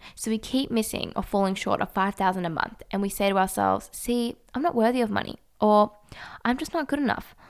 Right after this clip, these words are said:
the belief becomes even stronger because we've reinforced it. It's time to break the pattern and unblock the limiting belief so you can have all that your heart desires. Now, where do we start?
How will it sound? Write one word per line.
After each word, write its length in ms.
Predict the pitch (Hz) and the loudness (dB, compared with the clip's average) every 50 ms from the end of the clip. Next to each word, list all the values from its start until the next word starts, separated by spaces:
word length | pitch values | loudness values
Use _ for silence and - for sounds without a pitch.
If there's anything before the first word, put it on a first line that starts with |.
| - - - | -20 -14 -4
the 60 | 226 | 0
belief 320 | 247 247 240 247 262 - | 2 2 2 2 0 -2
becomes 380 | - 294 285 - - 269 262 - - | -6 -8 -6 -6 -6 -8 -8 -8 -4
even 340 | - 226 240 247 240 247 240 | -2 0 0 0 0 0 -2
stronger 500 | 233 - - 220 214 226 226 220 196 - - | -2 -2 2 4 4 4 4 4 2 2 2
because 320 | - 208 - 240 226 - | -2 -2 -2 -2 -2 0
we've 260 | 226 233 226 - - | 0 -2 -2 -2 -6
reinforced 1040 | 190 185 202 214 233 254 269 254 240 - - - - 214 214 247 185 180 - - - | -4 -2 0 0 0 0 -2 -4 -6 -6 -8 -4 0 2 2 2 2 0 -2 -2 -2
it. 320 | - - - - - - - _ _ _ _ _ _ - - - - - - - | -4 -4 -6 -10 -18 -20 -20 _ _ _ _ _ _ -20 -20 -20 -20 -20 -12 -6
It's 200 | - 240 - - | -6 -6 -6 -6
time 320 | - - 196 185 180 185 | -4 0 2 2 2 2
to 100 | - 196 | 0 -2
break 240 | - - 170 170 - | -2 -2 -2 -2 -2
the 80 | - | -6
pattern 320 | - - - - - 190 180 - | -6 -2 -2 -2 -2 -2 -4 -2
and 100 | 196 190 | -2 0
unblock 320 | 180 190 185 - 185 185 | 0 0 0 -2 -2 -2
the 80 | - 240 | -2 -2
limiting 300 | 226 226 220 220 226 214 | 0 0 0 0 0 0
belief 420 | 202 190 185 175 175 180 - - | 0 0 0 0 0 -2 -4 -8
so 140 | - - - | -10 -8 -8
you 180 | 196 190 190 - | -8 -8 -10 -8
can 160 | - 247 240 | -8 -8 -6
have 340 | 240 233 220 208 208 208 - - - _ | -4 -2 -2 -2 -2 -4 -6 -12 -6 _
all 380 | - 190 190 190 196 196 196 | 0 2 4 4 4 2 2
that 160 | 196 196 - | 0 0 0
your 100 | - 190 | 0 -2
heart 460 | 185 - - 202 - - 196 - 202 - | -2 -2 -2 -2 -2 -2 -2 -4 -4 -4
desires. 600 | 202 196 190 - - - - - - - - - - - - - - - - - - - - - - - - - _ _ _ _ - - - - | -4 0 2 2 2 0 -2 -6 -10 -12 -14 -16 -16 -18 -18 -18 -18 -18 -20 -20 -20 -20 -20 -20 -20 -20 -20 -20 _ _ _ _ -14 -14 -6 -2
Now, 360 | 214 202 185 170 - - - - - - - - - - - | 0 0 0 0 -2 -4 -6 -8 -12 -20 -20 -20 -20 -16 -10
where 300 | - 190 190 196 196 233 | -2 2 4 6 6 6
do 80 | 277 285 | 6 4
we 120 | 294 294 | 2 -2
start? 500 | 294 - - - - 185 175 - - - | -4 -6 -8 -2 2 2 4 4 2 -2